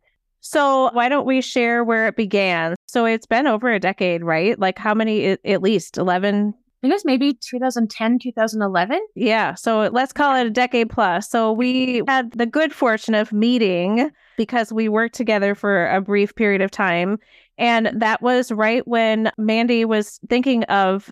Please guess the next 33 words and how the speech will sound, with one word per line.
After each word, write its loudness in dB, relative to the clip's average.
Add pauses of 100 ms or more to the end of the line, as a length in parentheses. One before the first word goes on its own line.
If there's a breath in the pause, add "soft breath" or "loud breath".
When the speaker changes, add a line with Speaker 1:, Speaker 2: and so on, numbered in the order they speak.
Speaker 1:
a 2
nonprofit 0
called -2
Simon -2
Says 0
Give. 2 (140)
And 0
so, 2
John, 0
you -2
may 0
or 0
may 0
not 0
know 0
this, -2
but 0
Amy 0
immediately 0
stepped -4
in 2
and -2
helped -2
us 0
with 0
our 2
big 0
backpack -2
event, 0
High 0
Five -2
for -2
Supplies, -2